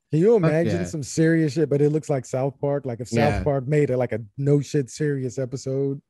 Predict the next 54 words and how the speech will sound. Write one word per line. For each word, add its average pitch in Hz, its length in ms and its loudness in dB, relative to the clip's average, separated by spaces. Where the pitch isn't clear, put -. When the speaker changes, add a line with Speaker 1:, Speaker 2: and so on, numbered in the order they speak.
Speaker 2:
Well, 170 140 8
I 190 40 8
mean, 214 160 10
as 196 120 8
a 175 80 6
kid, 220 340 4
'cause 170 140 6
I 180 100 8
was 160 140 8
obsessed 175 480 4
with, 156 100 4
like, 127 220 4
stop - 540 4
motion, 139 440 6
and 120 120 2
when 117 100 2
South 135 400 2
Park 139 160 8
Speaker 1:
Yeah. 196 180 6
Speaker 2:
came 127 220 4
out, 113 240 2
it 165 140 6
was 190 180 4
a 214 60 6
long 170 560 6
time 165 440 6
before, 139 460 6
like, 123 220 4
really 143 340 6
the 127 100 4
thing 135 220 2
I 123 120 0
appreciated 127 600 2
about 117 280 2
it 113 100 0
was 117 140 0
that 113 100 0
it 113 60 0
was, 110 160 -2
like, 104 180 -4
funny 131 260 4
or 107 100 0
poignant. 127 580 2
I 117 140 -2
was 127 140 0
just, 113 200 -4
I 175 140 6
was 175 180 8
amazed 151 640 6
at 135 80 4
how 139 200 4
they 120 220 2
made 120 380 4
it 98 180 -2